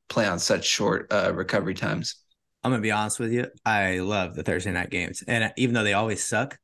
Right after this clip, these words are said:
Speaker 2: it's just still so nice to have, like, just a little appetizer, a little teaser going into the weekend. Like,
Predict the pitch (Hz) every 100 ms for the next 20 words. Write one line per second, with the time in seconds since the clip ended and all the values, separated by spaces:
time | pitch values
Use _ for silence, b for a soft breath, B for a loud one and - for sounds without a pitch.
0 | _ - 104 - 127 110 - 117 87 -
1 | 95 85 87 - - - - 62 - -
2 | b b b _ _ - 117 117 104 95
3 | - 98 - 90 95 95 98 101 101 98
4 | - 160 160 127 113 101 104 104 101 101
5 | 110 - 90 - -